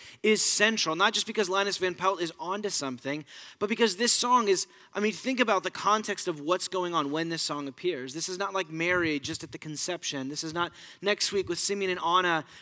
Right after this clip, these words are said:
uh, at Jesus' dedication. This is at his birth, and this is the song that's central right here. "Glory to God in the highest, and on earth peace with those with whom he's pleased." Okay, so what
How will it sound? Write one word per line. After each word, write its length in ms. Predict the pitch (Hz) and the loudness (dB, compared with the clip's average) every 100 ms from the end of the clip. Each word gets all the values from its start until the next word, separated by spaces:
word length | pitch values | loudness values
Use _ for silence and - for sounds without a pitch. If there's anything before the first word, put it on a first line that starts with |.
| - | -2
uh, 160 | 151 156 | 2 4
at 140 | 165 | 2
Jesus' 460 | 139 190 175 160 139 | 6 4 6 0 0
dedication. 680 | 160 156 180 185 165 151 | -2 0 0 2 2 0
This 220 | 147 180 | 2 4
is 160 | 202 180 | 4 2
at 200 | 175 180 | 2 2
his 180 | 175 170 | 2 -2
birth, 420 | 127 147 160 143 - | 0 0 0 0 -6
and 180 | 156 151 | -6 0
this 220 | 175 190 | 0 0
is 100 | 170 | 0
the 80 | 180 | -2
song 400 | - 143 143 127 - - | 0 0 -2 -4 -16 -8
that's 200 | 143 131 | -6 0
central 680 | - 180 175 - 180 175 - | 2 4 2 0 0 0 -2
right 260 | 147 143 | -2 -2
here. 300 | 131 143 123 | -2 -4 -4
"Glory 480 | 120 135 139 160 180 | -6 -10 -4 0 0
to 140 | 175 160 | -2 -2
God 220 | 147 147 | 0 0
in 60 | |
the 80 | 151 | -2
highest, 520 | 139 120 120 120 - - - - - - _ | -6 -8 -8 -10 -12 -16 -20 -20 -20 -20 _
and 120 | 139 | 0
on 120 | 151 | 2
earth 280 | 160 156 - | 2 -2 -6
peace 280 | 170 160 - | -4 -2 -2
with 120 | 147 | -6
those 400 | 131 127 127 - _ _ _ | -10 -10 -10 -14 _ _ _
with 100 | 139 | -16
whom 100 | 131 | -12
he's 140 | 131 - | -10 -10
pleased." 520 | - - - - - _ _ _ _ _ - _ | -12 -14 -12 -14 -14 _ _ _ _ _ -20 _
Okay, 120 | 147 | -12
so 140 | - 135 | -8 -8
what 480 | 123 135 143 147 | -10 -10 -8 -8